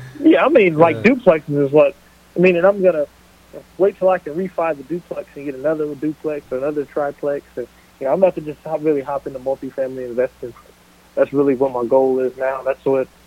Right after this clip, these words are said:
Speaker 1: 'cause I'm gonna refi this house and then get another, see if I can get a multifamily unit.
Speaker 2: The Grant Cardone theory.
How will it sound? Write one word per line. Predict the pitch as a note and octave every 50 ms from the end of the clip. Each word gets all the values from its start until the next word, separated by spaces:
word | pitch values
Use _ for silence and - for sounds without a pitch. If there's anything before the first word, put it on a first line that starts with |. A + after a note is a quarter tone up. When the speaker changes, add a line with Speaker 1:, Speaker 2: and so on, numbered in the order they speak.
| _ _ _ _ _ _ _ _ _ _
Speaker 1:
'cause | -
I'm | C#3+ C#3+
gonna | D3+ D3 C#3
refi | C3+ C#3+ D3 C#3+ - D#3 D3 C#3 C3+
this | D3 C#3+ -
house | - C#3 C3+ C#3 C#3 - -
and | - B2+ C3
then | C3 C3 B2
get | B2+ C3 C3
another, | C3 C3 C3 C3+ B2+ C3+ C3 C3 _ _ _ _ _ _ _ _ -
see | -
if | C#3+ -
I | C#3+ C#3
can | C3+ B2+
get | C#3 C3
a | C3 B2+
multifamily | C3 C#3 C3+ - - B2 - C#3 C3+ C3 C3+ C3 B2+ B2+
unit. | B2+ C3 C3 C3 - _ _ _ _ - _ - _ _ _ _ _ _ _ _ _ _ - - - - - _ _ _ _ -
Speaker 2:
The | G2+
Grant | - - A#2 A2+ A2+ G#2+
Cardone | - B2 A#2+ A#2+ A#2+ A#2+ A#2+ B2 B2 C3+ C#3 C#3 C3 A#2+ G#2+ G2+ F#2+ E2+ D#2 D#2 - - -
theory. | - - G#2+ G2 F#2+ F2+ E2+ D#2+ D#2 D2